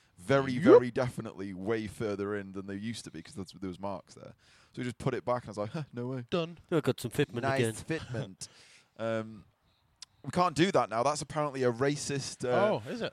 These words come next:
Speaker 1: Yeah, that's,
Speaker 3: Also,
Speaker 1: that's, that
Speaker 3: actually
Speaker 1: means white power or some fucking shit.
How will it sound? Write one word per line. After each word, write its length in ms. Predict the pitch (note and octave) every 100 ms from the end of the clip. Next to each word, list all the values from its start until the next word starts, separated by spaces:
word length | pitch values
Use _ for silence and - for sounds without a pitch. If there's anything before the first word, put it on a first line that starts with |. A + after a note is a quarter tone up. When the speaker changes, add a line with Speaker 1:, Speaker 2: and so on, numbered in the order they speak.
| -
Speaker 1:
Yeah, 140 | D#3+
that's, 120 | D#3 F3
Speaker 3:
Also, 220 | G#3+ F3
Speaker 1:
that's, 160 | F#3 E3
that 100 | F3
Speaker 3:
actually 320 | E3+ E3 E3+
Speaker 1:
means 80 | D#3
white 180 | F3 -
power 420 | - F#3 E3+ B2
or 80 | B2+
some 280 | - C#3+ B2+
fucking 420 | - C3+ - B2+
shit. 280 | - C3